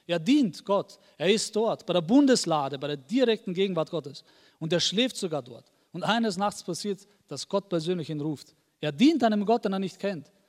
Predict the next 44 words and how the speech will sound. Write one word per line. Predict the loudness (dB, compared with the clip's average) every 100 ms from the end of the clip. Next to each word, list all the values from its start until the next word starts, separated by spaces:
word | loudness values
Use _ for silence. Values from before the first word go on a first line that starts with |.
| _ _
Und | -14 0
Gott | 2 2
spricht | 0 -2 -2
zu | -4
ihm: | -10
„Samuel, | -8 -6 -6 -6 -14 _ _ _ _ _
Samuel.“ | -8 -6 -6 -12 -16 _ _ _ _ _ _ _ _ -14
Und |
er | -6
glaubt, | -6 -2
Eli | 0 0
ruft | -2 -10 -18
ihn. | -20 _ _
Er | -6
geht | -2 -2
zum | -2 2
Eli. | 4 4 4 2
„Eli, | 2 -2 -6 _ _ _ _
was | -2 4
möchtest | 8 6 4 -4
du |
von | -2 0
mir | 0
zu | 0
dieser | -4
späten | -2 -6 -6
Stunde?“ | -10 -10 -10 -12 _ _ _ _ _
„Ich | -16 -14
hab |
dich | -14 -12
gar | -12
nicht | -10
gerufen, | -8 -8 -8 -8
geschlafen.“ | -8 -8 -10 -14 -20 _ _ _ _ _ _ _ 0
Noch | 2 2
einmal | 0 -4
ruft | -6 -8 -6
ihn | -6
Gott. | -4 -4 -8 _ _ _ _ _ _
Noch | 0 2 2
einmal | 0 -4
ruft | -6 -10
ihn | -12
Gott. | -14 -18 _